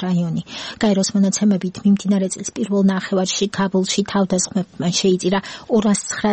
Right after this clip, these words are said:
სამოქალაქო პირის სიცოცხლე. სამხრეთ კორეისა და შეერთებული შტატების პრეზიდენტები მუნ იაინი და დონალდ ტრამპი დღეს ტელეფონით საუბრისას შეთანხმდნენ,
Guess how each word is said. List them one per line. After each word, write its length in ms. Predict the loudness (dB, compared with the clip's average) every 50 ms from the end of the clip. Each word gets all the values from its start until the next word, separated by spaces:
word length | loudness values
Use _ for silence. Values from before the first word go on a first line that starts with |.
| 2 0
სამოქალაქო 540 | 0 0 -2 -2 -2 -4 -6 -8 -8 -8 -8 -2
პირის 320 | -2 -2 0 0 -2 -2 -4
სიცოცხლე. 640 | -8 -6 -8 -8 -8 -6 -6 -6 -4 -2 -4 -4 -4 -8 -18 -20 -20 -20 _ -20 -20 -20 -20 -20 _ -20 -20 -20 -20 -20 -20 -20 -20 -20 -18 -16 -14 -12 -12 -12 -10 -6
სამხრეთ 460 | -4 0 2 2 0 2 2 -2 0 2
კორეისა 500 | 2 2 4 4 4 2 2 0 -2 -4 -4
და 80 | -2 -2
შეერთებული 560 | -2 0 2 2 0 0 0 0 0 2 0
შტატების 460 | 0 0 -2 -2 -2 0 2 0 0 0
პრეზიდენტები 800 | 0 2 2 2 2 0 0 2 0 0 0 -2 -4 -2 0 4 4
მუნ 200 | 6 6 6 4 4
იაინი 500 | 4 2 2 4 4 6 6 4 2 0 -2
და 100 | -4 -6 -2
დონალდ 380 | 0 0 0 2 0 0 -2 -4
ტრამპი 380 | -2 -2 2 2 2 2 2 0 -2 -2
დღეს 300 | -2 0 0 0 0 0
ტელეფონით 540 | 0 2 2 2 2 2 2 4 4 4 2 0
საუბრისას 720 | -2 0 0 0 0 0 0 0 0 -2 -2 -2 -2 -2
შეთანხმდნენ, 680 | 0 0 0 -2 0 -2 -4 -4 -4 -4 0 0 0